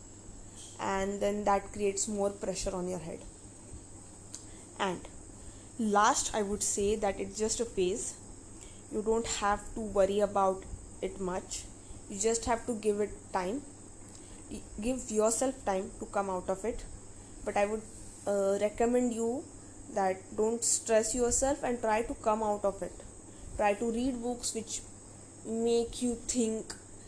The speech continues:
and give you a different perspective. Enjoy yourself, have good food which will make you feel better. So do these things. This will really help you a lot to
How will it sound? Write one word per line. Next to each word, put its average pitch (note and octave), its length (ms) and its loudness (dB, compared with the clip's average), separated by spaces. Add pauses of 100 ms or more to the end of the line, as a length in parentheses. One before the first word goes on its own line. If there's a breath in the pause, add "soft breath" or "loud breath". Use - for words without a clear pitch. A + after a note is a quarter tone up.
(220 loud breath)
and F#3+ 460 0
give G#3 140 2
you G#3+ 220 0 (260)
a F#3+ 80 0
different G3 340 -2
perspective. C4 840 0 (560 loud breath)
Enjoy A3 420 6
yourself, A3 580 2 (300)
have G#3+ 240 2 (160)
good B3+ 180 4
food B3+ 380 -2 (280)
which - 580 -2
will G#3+ 180 0
make A#3+ 280 -2
you A#3+ 100 2
feel G3+ 400 -4 (320)
better. G3 340 0 (760 loud breath)
So G4 160 2 (180)
do E4 180 6
these B3 260 -2
things. - 360 -6
This A3 240 -6
will B3 80 -4
really A#3+ 600 2 (320 loud breath)
help G#3 240 2
you A3+ 140 4
a G#3+ 140 4
lot G3 260 4
to - 60 -10